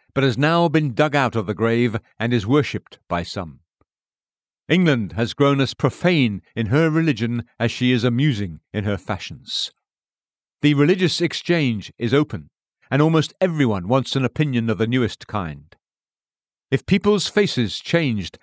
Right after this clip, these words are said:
as quickly as their judgments, we would not know them. Mourn for covenant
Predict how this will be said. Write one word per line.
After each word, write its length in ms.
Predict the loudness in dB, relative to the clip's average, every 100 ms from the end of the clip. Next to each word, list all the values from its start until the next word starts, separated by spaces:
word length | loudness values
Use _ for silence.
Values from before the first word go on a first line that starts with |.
| _
as 160 | -4 0
quickly 520 | -2 0 2 0 0 -4
as 140 | 0
their 140 | 0
judgments, 800 | 0 0 -2 -4 -14 -14 -14 -14 -16 _ -2
we 100 | 2
would 200 | 2 0
not 180 | -2 -2
know 160 | -4
them. 240 | -4 -8 -16 _ _ _ _ _ _ _ _ _ _ _ _ _ _ _ _ _
Mourn 500 | 2 4 4 2 -2
for 280 | 0 2 2
covenant 640 | 0 -2 -2 -2 -4 -8